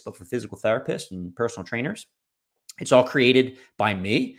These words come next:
and I've been updating this monthly for the past five to six years or so. Uh, I've got over one hundred webinars, ebooks, and complete guides. You have access to a private Facebook group, have all your questions answered by me. You can decide upcoming podcast topics, and it's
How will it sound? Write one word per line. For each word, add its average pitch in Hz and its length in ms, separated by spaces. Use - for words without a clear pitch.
and - 80
I've 110 160
been 107 220
updating 120 420
this 95 160
monthly 123 520
for - 140
the 95 60
past 101 340
five 110 320
to 92 100
six - 300
years 104 200
or 135 60
so. 180 280
Uh, - 60
I've 95 260
got 110 220
over 120 300
one 107 100
hundred 104 320
webinars, 123 560
ebooks, 120 400
and 104 80
complete 90 320
guides. - 540
You - 80
have 92 100
access 107 220
to 104 60
a 95 40
private 110 440
Facebook 107 360
group, 151 340
have 95 180
all 98 120
your 98 80
questions 101 420
answered 101 320
by 90 100
me. 120 320
You - 60
can 107 100
decide 107 400
upcoming 101 400
podcast 101 520
topics, 107 460
and 113 100
it's 110 100